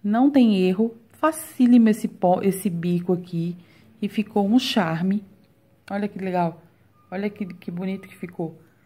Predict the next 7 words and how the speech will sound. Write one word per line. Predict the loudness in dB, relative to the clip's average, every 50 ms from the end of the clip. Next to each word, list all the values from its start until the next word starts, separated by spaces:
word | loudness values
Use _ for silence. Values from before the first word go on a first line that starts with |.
| _ _ _ _ _ _ _ _ _ _ _ _ _ -6
E | 0 2 4 6 6 8 8 6 4 2 0 -8 -16 -20 -20 _ _ _ _ _ _ _ _ _ _ _ _ _ _ _ _ _ _ _ _ -6
eu | -2 -2 -2
venho | 0 0 0 2 2
mostrar | 2 2 0 -2 -2 -4 -4 -4
pra | -4 -6
vocês | -4 -4 -6 -6 -6 -6 -4 -2
aí | -2 -2 -4 -4 -8